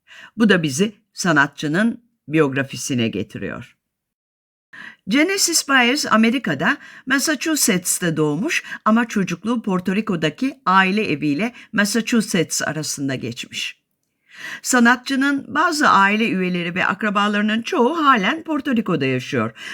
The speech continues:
Dolayısıyla Baez, A B D'deki Porto Rikolular diasporasına mensup diyebiliriz.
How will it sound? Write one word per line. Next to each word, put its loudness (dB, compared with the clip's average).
Dolayısıyla 4
Baez, 2
A 6
B 2
D'deki -2
Porto -2
Rikolular 0
diasporasına -2
mensup -4
diyebiliriz. -2